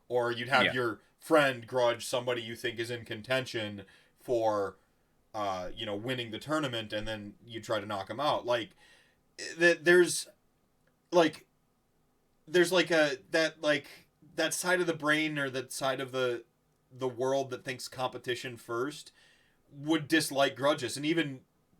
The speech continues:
Speaker 1: if I were to go play Magic the Gathering again competitively like I once did, I would go,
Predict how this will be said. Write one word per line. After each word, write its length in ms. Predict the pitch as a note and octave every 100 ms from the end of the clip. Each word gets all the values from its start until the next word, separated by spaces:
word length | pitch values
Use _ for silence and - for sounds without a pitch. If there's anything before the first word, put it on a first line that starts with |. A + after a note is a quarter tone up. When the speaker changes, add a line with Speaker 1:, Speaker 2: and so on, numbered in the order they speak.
| _ _ -
Speaker 1:
if 160 | D4+
I 120 | E3+
were 100 | E3+
to 60 | E3
go 140 | D3+
play 220 | C#3 D3+ C#3
Magic 320 | C3 B2+ B2
the 80 | A#2+
Gathering 440 | A#2+ C3+ D3 C3
again 340 | A#2+ G#2+ G2+
competitively 500 | G2 A2 A2 G#2+ G#2+ G#2
like 280 | G2+ G2
I 40 | G#2
once 300 | G2+ G2+ -
did, 400 | - E3 A#2+ G#2 _ _ _ _
I 120 | C3 C#3+
would 180 | C#3+ C3
go, 440 | C3+ C3 B2 -